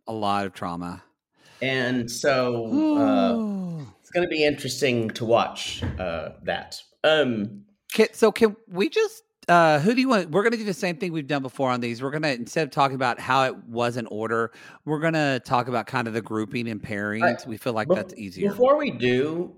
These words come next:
Speaker 2: um, I don't know, may-, well, maybe we can do this e-, every episode. Uh, well, we can, we can do it as the couples go. Let's, let's, let's just talk about it as, as the couples go.
Speaker 1: Mm-hmm.
Speaker 2: Do you, do you see as anybody right now is getting there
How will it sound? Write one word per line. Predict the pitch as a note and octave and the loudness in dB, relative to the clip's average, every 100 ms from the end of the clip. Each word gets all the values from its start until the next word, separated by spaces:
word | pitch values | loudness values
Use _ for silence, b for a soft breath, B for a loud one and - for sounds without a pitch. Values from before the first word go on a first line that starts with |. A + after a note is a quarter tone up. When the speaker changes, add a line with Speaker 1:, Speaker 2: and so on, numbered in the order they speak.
| - _ _ _ _ - | -20 _ _ _ _ 0
Speaker 2:
um, | B2 A#2 G#2+ G2 E2 D#2+ - - | 4 6 4 2 -2 -10 -10 -2
I | |
don't | G#3 | 4
know, | B3+ - E3+ | 4 2 0
may-, | F3+ F#3+ | 0 2
well, | B3 C4+ | 2 2
maybe | C#4+ D4 | 2 2
we | F4 | 0
can | G3 | -2
do | C#3+ | 0
this | A#2+ - - | 0 0 -2
e-, | A2 | 0
every | A#2+ A2 A#2 G2+ | 2 4 4 2
episode. | - F#2+ G2 D#2+ F2 - b b b _ B2+ | 0 0 2 2 0 -8 b b b _ 4
Uh, | B2 B2 | 6 8
well, | A#3 | 6
we | C#4+ | 4
can, | C#4+ A#3 | 0 0
we | B3 | 2
can | A3+ | 4
do | |
it | G#3+ | 4
as | D#3+ | 4
the | - | 2
couples | C3+ B2 B2 G2+ | 0 0 -2 0
go. | A2 | 2
Let's, | F#2+ A2 - | 4 2 2
let's, | C3+ A#2+ - | 0 0 0
let's | C#3 C#3 | 0 0
just | C#3+ B2 - | -2 -4 0
talk | A#2+ | 2
about | B2 A2 | 4 2
it | |
as, | G2+ | 2
as | - G2+ | -2 -8
the | G2 | -6
couples | G2 G2 F2+ | -6 -6 -6
go. | - F#2+ E2 B B B B | -2 -2 -2 B B B B
Speaker 1:
Mm-hmm. | C3+ B2 A#2+ C3+ G#2+ | -8 -6 -8 -10 -8
Speaker 2:
Do | C3 | -2
you, | C3 E3 F#3+ F3+ _ _ _ _ _ - | 0 2 0 -4 _ _ _ _ _ -8
do | G#2 | -2
you | B2+ C#3+ | 0 0
see | - D#3 | -2 -2
as | B2+ A#2+ | -2 0
anybody | B2+ C#3 C3 B2+ C3 B2 | 0 2 2 2 0 -2
right | G2+ A#2+ A#2 | 2 2 2
now | G#2+ G#2+ A#2 | -2 0 0
is | G2+ G2 | 0 -2
getting | A2+ G#2+ A#2+ | -2 0 2
there | A#2+ A2+ B2+ - | 4 4 2 -2